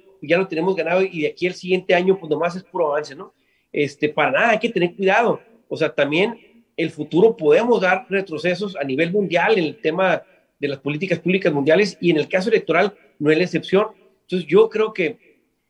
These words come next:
la manera como se que está planteando modificar el, el ine es muy peligroso. Yo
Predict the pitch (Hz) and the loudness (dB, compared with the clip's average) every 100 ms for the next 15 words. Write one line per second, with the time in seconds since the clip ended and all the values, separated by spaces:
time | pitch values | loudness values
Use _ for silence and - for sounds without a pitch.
0 | _ 147 151 147 156 202 233 208 175 156 | _ -4 -2 0 0 -2 -2 -6 -8 -8
1 | - 147 226 220 196 196 190 196 196 - | -10 -6 -6 -2 -2 0 0 2 2 0
2 | - _ 156 143 131 170 175 170 175 175 | -6 _ -2 -2 -2 0 0 -2 -6 -4
3 | 160 175 180 151 139 180 226 202 143 147 | -2 -2 -2 -6 -2 0 0 -2 -2 0
4 | 156 190 156 175 185 | 0 0 0 0 -2